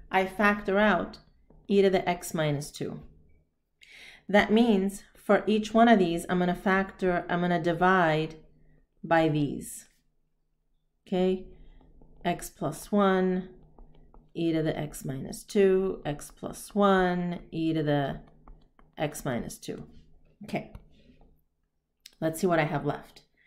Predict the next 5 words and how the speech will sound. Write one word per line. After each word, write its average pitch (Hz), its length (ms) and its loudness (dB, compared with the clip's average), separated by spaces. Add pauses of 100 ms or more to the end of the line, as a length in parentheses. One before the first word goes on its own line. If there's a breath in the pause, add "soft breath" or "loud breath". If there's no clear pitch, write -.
(540 soft breath)
First - 580 2
term, 165 380 -2 (580)
these 175 340 0
go 214 200 6
away. 226 500 2